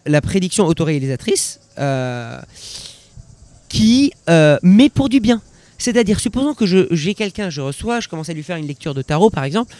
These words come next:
je sens qu'il va très, très mal. Et ben, si il commence à croire en mon pouvoir, et à la fin, je lui dis, « Tu vas aller mieux dans une semaine », et ben, ça va faire comme un effet placebo. Mais mille fois plus fort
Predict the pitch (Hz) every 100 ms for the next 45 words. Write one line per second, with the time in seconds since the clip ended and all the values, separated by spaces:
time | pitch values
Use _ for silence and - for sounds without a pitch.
0 | _ - 254 - 139 - 175 185 175 160
1 | - _ - - 156 170 - - 302 -
2 | 165 220 240 233 - 202 175 165 185 147
3 | 175 180 226 190 170 170 190 170 _ _
4 | _ _ _ _ - 190 190 190 185 196
5 | 170 151 135 - 170 247 139 _ _ _
6 | _ _ _ 151 156 165 151 233 - 208
7 | 208 190 214 208 180 180 - _ - _
8 | _ 175 180 180 180 147 _ _ 151 165
9 | 196 226 - 226 185 - 240 233